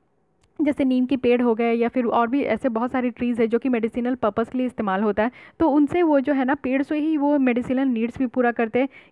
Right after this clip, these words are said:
कैश इनकम भी उनको large number of scheduled tribes में देखने को मिलता है कि वो उनसे कैश भी लेते हैं और जो कि इस जंगल में या जंगल के चारों ओर रहते हैं। तो ये उनका माइनर फॉर-, अ, फॉरेस्ट प्रोड्यूस हो गया।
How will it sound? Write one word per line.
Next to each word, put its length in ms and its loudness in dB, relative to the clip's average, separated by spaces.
कैश 320 0
इनकम 300 2
भी 100 0
उनको 240 0
large 380 -2
number 220 0
of 180 2
scheduled 440 -2
tribes 360 -4
में 100 0
देखने 260 -4
को 100 -2
मिलता 200 -2
है 40 -4
कि 100 -4
वो 200 0
उनसे 240 -4
कैश 360 -4
भी 80 -2
लेते 240 0
हैं 80 0
और 120 2
जो 140 0
कि 160 0
इस 200 -4
जंगल 460 0
में 100 0
या 140 0
जंगल 300 -2
के 120 -4
चारों 320 2
ओर 80 2
रहते 280 0
हैं। 140 -6
तो 60 2
ये 220 2
उनका 260 0
माइनर 640 -2
फॉर-, 280 0
अ, 180 2
फॉरेस्ट 560 -2
प्रोड्यूस 360 0
हो 60 -4
गया। 200 -8